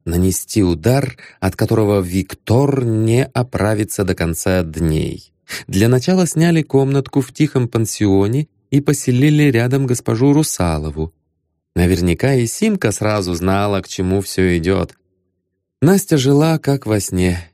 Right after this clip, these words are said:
Её ничего не интересовало, потому что она готовилась к двум важнейшим событиям: рождению ребёнка и мести Княжевичу. И вот пришёл срок.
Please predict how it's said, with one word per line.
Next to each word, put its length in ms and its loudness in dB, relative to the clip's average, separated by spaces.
Её 380 2
ничего 640 2
не 180 0
интересовало, 880 0
потому 240 -4
что 220 -4
она 180 2
готовилась 640 0
к 140 -2
двум 400 0
важнейшим 680 -2
событиям: 680 -2
рождению 600 2
ребёнка 600 2
и 160 4
мести 480 0
Княжевичу. 840 -2
И 60 4
вот 220 2
пришёл 380 0
срок. 480 -6